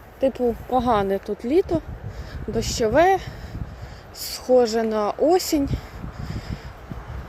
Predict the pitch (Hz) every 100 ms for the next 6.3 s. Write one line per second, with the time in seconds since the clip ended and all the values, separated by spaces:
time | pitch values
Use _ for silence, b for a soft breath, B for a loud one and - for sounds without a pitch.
0 | - 254 247 240 262 349 359 330 320 -
1 | 311 - 370 - 320 302 294 269 277 392
2 | 330 233 262 285 254 285 - 190 185 185
3 | 190 226 262 - 277 247 254 247 247 440
4 | - - - 196 196 - 202 190 190 233
5 | 269 247 240 247 214 196 - - - 190
6 | 190 180 -